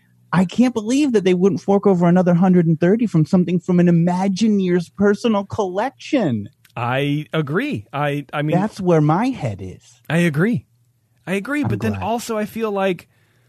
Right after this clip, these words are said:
Speaker 2: not. I don't know. It, it's, it, it just depends if, if that's your aesthetic, right? I mean, these are, like, my,
Speaker 1: Yeah.
Speaker 2: my aesthetic is very much tiki,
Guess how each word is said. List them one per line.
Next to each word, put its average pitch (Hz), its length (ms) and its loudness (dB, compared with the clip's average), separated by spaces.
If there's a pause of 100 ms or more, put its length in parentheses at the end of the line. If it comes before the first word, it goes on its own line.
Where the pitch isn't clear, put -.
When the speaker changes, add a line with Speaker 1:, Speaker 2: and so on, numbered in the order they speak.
(880)
Speaker 2:
not. 151 520 -6
I 151 120 -6
don't 208 120 0
know. 208 160 0
It, 147 280 -8
it's, 160 340 -6
it, 180 200 -10
it 175 100 -4
just 202 220 -8
depends 196 440 -2
if, - 140 -6
if 165 200 -6
that's 160 280 -4
your 151 140 -2
aesthetic, 135 540 -4
right? 110 260 -6
I 131 60 -4
mean, 135 180 -2
these 135 160 -4
are, 139 440 0
like, 147 240 -4 (200)
my, 170 260 -2
Speaker 1:
Yeah. 190 140 -2
Speaker 2:
my 196 160 -4
aesthetic 175 360 -6
is 131 140 -6
very 139 220 -2
much 139 280 -4
tiki, 123 640 -6